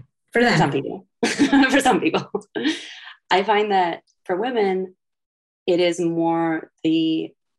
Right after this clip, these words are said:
Speaker 2: calm your s-, nervous system down
Speaker 1: Mm-hmm.
Speaker 2: so that you can embrace the water and embrace the cold in, as a friend and not as a foe, as something that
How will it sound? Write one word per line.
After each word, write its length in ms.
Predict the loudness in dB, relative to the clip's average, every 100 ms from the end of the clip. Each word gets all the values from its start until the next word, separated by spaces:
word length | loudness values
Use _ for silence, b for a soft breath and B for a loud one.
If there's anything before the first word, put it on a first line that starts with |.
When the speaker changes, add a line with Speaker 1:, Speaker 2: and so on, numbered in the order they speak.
| _ _ _ _ _
Speaker 2:
calm 460 | -16 -6 -2 0 0
your 200 | -2 -2
s-, 140 | -4
nervous 400 | -4 -4 -4 -8
system 340 | -12 -8 -4 -4
down 440 | -4 -6 -8 -10 _ _ _ -4
Speaker 1:
Mm-hmm. 440 | 2 4 4 2 -6
Speaker 2:
so 300 | -10 -2 0
that 320 | 2 0 -2 -4
you 160 | -2
can 160 | -2 -2
embrace 500 | -2 0 0 -2 -4 -4
the 60 |
water 560 | -4 -2 -4 -6 -8 -12 _ _
and 80 | -4
embrace 420 | -2 -2 -2 -4
the 120 | -10
cold 440 | -8 -6 -4 -6 -8 _ b b b _ _ -4
in, 460 | 0 2 2 0 -6 _ _ _ _ _ _ _ _ _ -4
as 140 | -2
a 60 | -4
friend 500 | -4 -2 0 -2 -2
and 120 | -2
not 160 | -2 -4
as 80 |
a 60 | -10
foe, 340 | -12 -12 -12 -16 _ _ _ _ _ _ -6
as 580 | -2 -2 -2 -4 -8 -20 _ -4
something 580 | -4 -2 -2 0 -2 -2
that 320 | -2 -2 -4